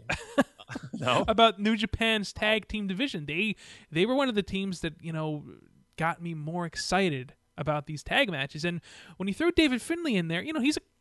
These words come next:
Speaker 1: he, nothing against him. He's a great worker, but him and Ricochet together, it's just, I don't know. It's, it, it's weird to me. Um, I, w-, I,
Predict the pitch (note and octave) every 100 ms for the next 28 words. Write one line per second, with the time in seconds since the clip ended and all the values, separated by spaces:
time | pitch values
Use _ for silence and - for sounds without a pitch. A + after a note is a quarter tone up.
0 | _ _ - - - - - - - -
1 | F#3+ B3+ D#4 C#4 C4 C4 C#4+ B3 F#3 F#3+
2 | B3+ A3+ D#4 C#4 F#3+ F#3 E3+ - - -
3 | _ - D4 E4 E3 C3 E3+ B3 G#3+ B3
4 | A#3+ A#3 F3 - _ _ G#3+ F#3+ A3 A#3
5 | A3 - F#3+ G3 - - _ _ _ _
6 | _ G#3+ F#3+ E3+ C3 - _ _ _ F3
7 | - E3+ - F#3 - F#3 E3+ E3 G#3 A#3+
8 | A#3 G#3 G3 G3 F#3+ F3 _ _ D3+ C#3+
9 | C#3 C#3 - C#3+ D#3 D3